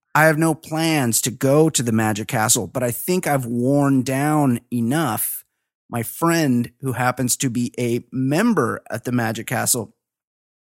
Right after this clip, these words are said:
to score an invite. So I'm not banned from there. I just, the one person I know that's a member refuses to bring me, but I'm gonna, I'm gonna try to go because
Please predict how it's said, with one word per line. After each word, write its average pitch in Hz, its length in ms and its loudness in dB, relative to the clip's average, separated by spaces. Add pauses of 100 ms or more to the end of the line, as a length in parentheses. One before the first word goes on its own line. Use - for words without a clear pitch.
(280)
to 143 320 2
score 127 580 2
an 113 240 -4
invite. 104 500 -6
So 120 240 2
I'm 147 120 2
not 165 340 -2
banned 151 500 2
from 101 240 -6
there. 95 300 -8 (360)
I 127 60 -4
just, 135 300 0 (300)
the 131 80 0
one 151 300 2
person 151 320 0
I 135 100 0
know 139 280 4
that's 139 220 -2
a 117 40 -4
member 160 540 -2 (100)
refuses 123 560 -2
to - 80 -6
bring 110 300 -2
me, - 240 -8
but 87 120 -4
I'm 117 120 0
gonna, 120 240 0
I'm 123 120 0
gonna 127 140 2
try 143 220 0
to 123 100 -2
go 160 200 2
because 175 460 0